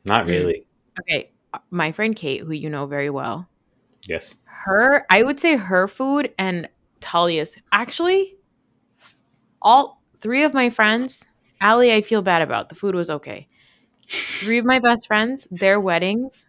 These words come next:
Speaker 2: the food was amazing. Okay, Kristen got married first, and she got married on the beach in Ocean City, New Jersey. And the best thing was her ceremony was at ten, and it was a brunch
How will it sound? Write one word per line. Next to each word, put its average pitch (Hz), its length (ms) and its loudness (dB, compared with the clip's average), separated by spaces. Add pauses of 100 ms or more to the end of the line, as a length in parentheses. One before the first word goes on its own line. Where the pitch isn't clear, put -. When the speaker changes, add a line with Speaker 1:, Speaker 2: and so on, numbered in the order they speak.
(320)
Speaker 2:
the 185 100 0
food 208 220 0
was 196 180 0
amazing. 156 320 -8
Okay, 156 220 -18
Kristen 208 380 -6
got 254 120 0
married 254 280 -4
first, 170 560 -6
and 170 140 -6
she - 100 -8
got 156 140 -2
married 170 280 -4
on 202 140 -2
the 208 60 -8
beach 175 540 -8 (320)
in 160 120 -6
Ocean 165 320 -6
City, 175 460 -6
New 180 140 -6
Jersey. 151 480 -6 (560)
And 160 540 -2 (420)
the 165 140 -2
best 175 260 0
thing 190 180 -2
was 160 180 -2
her 160 100 -6
ceremony 165 460 -4
was 170 180 -4
at 135 140 -10
ten, 196 400 -8 (300)
and 165 140 -6
it 180 60 -4
was 226 180 -2
a 294 80 0
brunch 139 640 -4